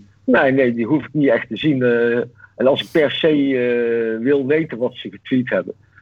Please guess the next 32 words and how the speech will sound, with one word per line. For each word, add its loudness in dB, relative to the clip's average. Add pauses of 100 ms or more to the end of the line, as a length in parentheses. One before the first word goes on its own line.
(160)
dan 4
ga 2
ik -2
wel -2
naar -4
hun -8
account -2
toe. -4
En -2
dan, -2
eh, 2
kan 0
ik -6
zelf 2
aangeven -4
dat -2
ik -18
ze -8
deze 2
keer -4
wel 2
wil -2
zien. -12 (420)
En 0
dan 0
kan 2
ik -2
er -4
gewoon -4
nog -6
naar -8
kijken. 0